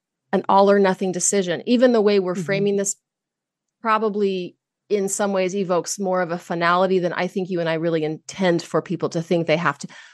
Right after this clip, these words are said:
Speaker 1: We don't
Speaker 2: Yeah.
Speaker 1: need anybody to decide, but what I want people to decide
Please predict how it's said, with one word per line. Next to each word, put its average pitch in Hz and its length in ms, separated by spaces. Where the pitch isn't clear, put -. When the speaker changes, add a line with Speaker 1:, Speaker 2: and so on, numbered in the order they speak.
Speaker 1:
We 254 180
don't 254 260
Speaker 2:
Yeah. 185 160
Speaker 1:
need 214 120
anybody 202 520
to 196 120
decide, 185 480
but 180 180
what 208 100
I 196 100
want 247 300
people 214 260
to 190 120
decide 165 500